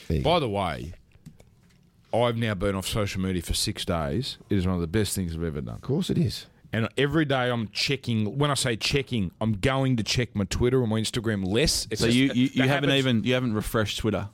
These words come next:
Speaker 2: I have
Speaker 3: in
Speaker 2: no
Speaker 3: six days?
Speaker 2: passwords. I had my passwords changed. I cannot
Speaker 3: Well
Speaker 2: access
Speaker 3: done.
Speaker 2: it even if I want to.
Speaker 1: Yeah.
Speaker 3: Good on you.
Speaker 2: Oh, my God.
Speaker 1: That's good.
Speaker 2: How much time it saves? How much time we waste on that? Anyway, um, Warriors, Melbourne,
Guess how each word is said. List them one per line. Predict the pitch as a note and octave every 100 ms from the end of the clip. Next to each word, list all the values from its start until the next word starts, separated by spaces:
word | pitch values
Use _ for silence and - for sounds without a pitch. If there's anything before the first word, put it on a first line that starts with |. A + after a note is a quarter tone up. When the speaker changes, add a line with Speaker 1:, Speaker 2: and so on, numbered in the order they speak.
| -
Speaker 2:
I | B2+
have | D3 D3
Speaker 3:
in |
Speaker 2:
no | D3+
Speaker 3:
six | C3+
days? | C3+
Speaker 2:
passwords. | C#3+ - C#3+ F#2 - - _ -
I | C3+
had | D3+
my | C#3+
passwords | C3 C3+ B2+ B2+ C3 A#2+ G2+
changed. | - C3 A#2 C3 - -
I | B2
cannot | - - D3 C#3+ B2+
Speaker 3:
Well | B2+
Speaker 2:
access | A#2+ C#3 B2+
Speaker 3:
done. | C3
Speaker 2:
it | B2+
even | B2+ C3
if | A#2
I | G#2+
want | G#2 F2+ B2+ C3+
to. | A#2 C#2+
Speaker 1:
Yeah. | - D#2 D2 D#2 - _ -
Speaker 3:
Good | -
on | A#2
you. | A#2 F#2+
Speaker 2:
Oh, | - F3 D#3
my | G#2 D#2
God. | D#2 B2+ D#3+ A#2+
Speaker 1:
That's | -
good. | -
Speaker 2:
How | A#3+
much | C4 D3+ -
time | - F3 B3+ C#4+
it | A#3
saves? | - C#3+ G2+ D#2+
How | G#3+
much | C#4+ C#4 -
time | - A3+ G#3
we | F#3
waste | F3+ F3 B3+ - -
on | D#3
that? | A2+ D#2+ - - - - G2+
Anyway, | C3+ B2+ G2 D2 - - -
um, | D3 D3+ D3+ D3+ - -
Warriors, | C#3 C#3 D#3+ F#3+ F3+ D#3 C3
Melbourne, | E3+ G3+ G#3+ G3+